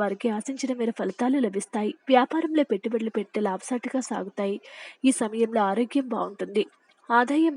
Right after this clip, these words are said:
పెరగటం వల్ల డబ్బుకు సంబంధించిన సమస్యలన్నీ అధిగమిస్తారు. సింహరాశి వారు. ఈ సంవత్సరం తొలి సూర్యగ్రహణం వల్ల సింహరాశి జాతకులకు లాభాలు చేకూరుస్తాయి. సింహరాశి జాతకులు ఆగిపోయిన పనులను పూర్తి చేసిస్తారు. ఈ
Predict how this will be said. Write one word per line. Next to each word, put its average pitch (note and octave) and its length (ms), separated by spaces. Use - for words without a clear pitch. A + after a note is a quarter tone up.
పెరగటం G#3+ 420
వల్ల G#3+ 140
డబ్బుకు G#3 360
సంబంధించిన G#3+ 500
సమస్యలన్నీ G3+ 580
అధిగమిస్తారు. G3+ 640
సింహరాశి D4 640
వారు. G3+ 200
ఈ A#3+ 100
సంవత్సరం C#4 400
తొలి A#3 200
సూర్యగ్రహణం B3 560
వల్ల G#3 140
సింహరాశి A#3+ 580
జాతకులకు A3 520
లాభాలు G3+ 400
చేకూరుస్తాయి. G#3 640
సింహరాశి C#4 560
జాతకులు A3+ 460
ఆగిపోయిన A3+ 440
పనులను G#3+ 380
పూర్తి G3+ 300
చేసిస్తారు. G#3 480
ఈ A#3 60